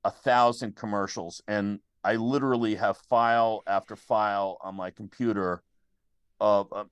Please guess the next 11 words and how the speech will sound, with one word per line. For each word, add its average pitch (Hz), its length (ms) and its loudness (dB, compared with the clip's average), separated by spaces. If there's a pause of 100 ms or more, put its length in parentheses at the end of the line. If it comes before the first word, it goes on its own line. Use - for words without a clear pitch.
I 113 60 -8
mean, 117 180 -2
literally 117 520 0 (140)
thousands 107 560 2
of 98 100 -16
commercials, 107 600 -2
some 165 200 0
of 135 140 2
it 113 240 -2
due 120 220 0
to 101 240 0